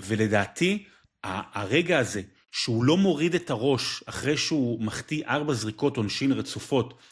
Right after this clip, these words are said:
והוא עושה את אותו דבר, כי הוא אומר, "הכל בסדר, אני בסדר, אני עושה נכון, בוא אני אמשיך לעשות את מה שאני עושה", ולא דני שלפני שלוש שנים,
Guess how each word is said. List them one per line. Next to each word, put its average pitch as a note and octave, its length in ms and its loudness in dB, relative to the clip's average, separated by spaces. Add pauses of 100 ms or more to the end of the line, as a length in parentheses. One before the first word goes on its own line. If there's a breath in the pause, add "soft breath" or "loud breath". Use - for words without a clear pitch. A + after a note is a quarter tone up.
והוא B2 160 0
עושה C3 220 2
את F#3+ 100 0
אותו D#3 200 0
דבר, C#3 300 2
כי - 80 -12
הוא B2+ 80 -2
אומר, D3+ 160 0
"הכל F3+ 240 -2
בסדר, F3 600 0
אני A#2 200 -2
בסדר, A2+ 540 0
אני G2+ 100 -2
עושה G#2 260 -2
נכון, C3+ 300 -2 (260 loud breath)
בוא C#3+ 220 2
אני F#3 160 2
אמשיך C#3+ 300 0
לעשות D3 320 -2
את C#3 120 -4
מה D#3+ 100 2
שאני C#3+ 200 0
עושה", D#3+ 260 0 (300 loud breath)
ולא C#3+ 240 2
דני G3 320 2
שלפני D#3 400 -2
שלוש E3 340 0
שנים, D#3+ 320 2